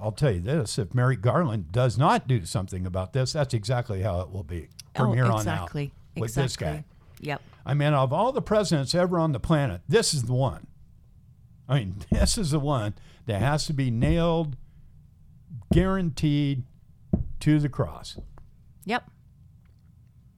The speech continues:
Speaker 1: And if you don't, Mister Garland, I,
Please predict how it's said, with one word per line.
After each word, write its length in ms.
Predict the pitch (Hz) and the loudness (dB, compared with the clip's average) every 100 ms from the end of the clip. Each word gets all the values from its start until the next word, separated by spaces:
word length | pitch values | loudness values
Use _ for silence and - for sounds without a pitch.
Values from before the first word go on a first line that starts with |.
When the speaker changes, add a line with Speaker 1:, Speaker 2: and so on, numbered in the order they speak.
| - - - - - - - | -20 -20 -20 -20 -20 -20 -12
Speaker 1:
And 220 | - 147 180 | -4 2 4
if 200 | 185 196 | 2 0
you 140 | 214 | -2
don't, 520 | 180 233 165 - - - - - - - - - | 0 -2 -2 -10 -20 -20 -20 -20 -20 -20 -18 -6
Mister 300 | 110 - 113 | -6 -4 -4
Garland, 480 | 95 90 85 101 123 - _ - - - - - - - - - | -2 -4 -2 -4 -6 -10 _ -20 -20 -20 -20 -20 -20 -20 -20 -14
I, 120 | 110 | -12